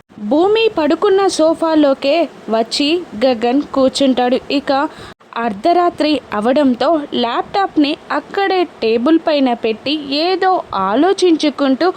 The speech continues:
సోఫాకి అనుకొని భూమికి ఒరిగి కూర్చుంటాడు గగన్.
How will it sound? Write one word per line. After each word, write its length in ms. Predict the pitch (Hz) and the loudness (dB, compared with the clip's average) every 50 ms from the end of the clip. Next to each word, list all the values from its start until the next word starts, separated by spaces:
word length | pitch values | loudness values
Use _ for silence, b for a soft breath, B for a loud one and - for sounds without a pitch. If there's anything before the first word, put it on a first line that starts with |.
| B B B B B B B - | B B B B B B B -14
సోఫాకి 800 | - - 339 311 349 440 453 - 440 453 440 427 - - 381 370 - - - - | -2 0 2 2 4 2 0 0 -2 -2 -2 -2 -2 -2 -2 -2 -2 -4 -4 0
అనుకొని 480 | 226 247 285 285 - 311 294 262 294 339 339 247 214 | 2 2 2 4 2 2 2 4 2 2 2 0 0
భూమికి 680 | 214 277 320 359 415 427 427 415 370 - - 339 370 349 - - - - | 0 0 2 2 2 2 2 0 0 -2 -2 0 0 -2 -2 -6 -6 -2
ఒరిగి 340 | 208 226 214 247 233 302 330 | 0 2 2 2 2 0 0
కూర్చుంటాడు 840 | 320 - 247 240 254 220 - - 277 254 240 220 214 208 208 233 277 302 240 214 | 0 2 2 2 2 2 0 0 0 0 0 0 -2 0 0 2 2 2 2 2
గగన్. 360 | 254 254 226 233 254 247 | 0 0 2 0 -2 -2